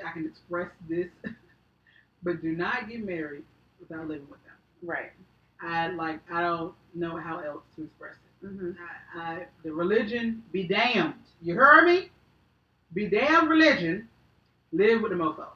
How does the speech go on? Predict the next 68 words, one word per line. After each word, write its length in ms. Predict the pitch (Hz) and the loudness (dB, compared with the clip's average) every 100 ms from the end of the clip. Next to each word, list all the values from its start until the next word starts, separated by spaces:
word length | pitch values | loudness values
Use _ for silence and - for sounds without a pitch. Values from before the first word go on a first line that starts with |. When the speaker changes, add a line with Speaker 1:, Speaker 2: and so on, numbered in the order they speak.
| _ _ _ _ _ _ - | _ _ _ _ _ _ -8
Speaker 1:
And 100 | 160 | -2
I 80 | 160 | 0
bet 260 | 190 220 | 0 0
you 80 | 214 | -4
you're 120 | 196 | -4
gonna 260 | 196 185 175 | -2 -2 -2
start 300 | - 190 180 | 2 2 0
speaking 300 | - 254 247 | -6 -8 -4
in 80 | 190 | -2
a 60 | 165 | 0
different 360 | 220 320 311 | 0 0 2
language 480 | 339 415 226 180 - _ | 4 4 2 -2 -4 _
<laughs> 120 | - | -2
'cause 280 | 320 277 269 | 2 4 8
you're 100 | 311 | 8
gonna 160 | 269 | 8
be 100 | 254 | 2
upset 500 | 277 - 403 427 - 214 | -2 -4 -2 0 0 0
about 280 | 214 220 | -2 -2
some 120 | 226 226 | -4 -6
shit 180 | 311 | -4
they 160 | 254 254 | -2 0
did. 400 | 311 330 226 - - - | 0 2 2 2 -2 -12
And 100 | 208 | -4
you're 80 | 208 | 0
like, 140 | 196 320 | 2 2
"I'm 160 | 339 | 2
so 140 | 233 190 | 0 0
glad 240 | 190 196 | 0 0
I 60 | 185 | -2
lived 220 | 175 180 | -2 -2
with 80 | 185 | -2
this, 120 | 175 - 180 | -4 -6 -2
this 180 | 185 180 | -2 0
mofo 440 | 180 185 196 185 | -2 -2 -4 -6
before 380 | 175 - 185 180 | -8 -6 -4 -4
we 160 | 185 185 | -6 -4
got 200 | 180 185 | -4 -4
married. 280 | 185 185 - - | -4 -6 -12 -14
'Cause 160 | 190 202 | -10 -4
I 20 | |
don't 40 | 240 | 2
Speaker 2:
Mm-hmm. 220 | 277 214 | 4 2
Speaker 1:
know 60 | |
if 60 | 202 | -2
I 80 | - | -4
could 120 | 208 | -8
deal 160 | 240 196 | -8 -8
with 100 | 156 | -8
this." 120 | - _ _ _ _ _ - | -10 _ _ _ _ _ -6
But 180 | 190 240 | 0 2
I 100 | 247 | 2
guess 180 | 262 214 | 0 -2
back 180 | 214 214 | -4 -4
in 60 | |
the 80 | 180 | -4
day, 340 | 185 196 185 - | -2 -2 -2 -6
you 100 | 190 | -6
know, 60 | 175 | -4
you 100 | 190 | -4
didn't 160 | 196 | -4
really 120 | 175 160 | -6 -6
get 140 | 156 | -10
a 40 | |
chance. 320 | 233 202 185 190 | -8 -6 -6 -8
You 120 | 185 | -6
were 60 | 170 | -6
just, 200 | 165 | -8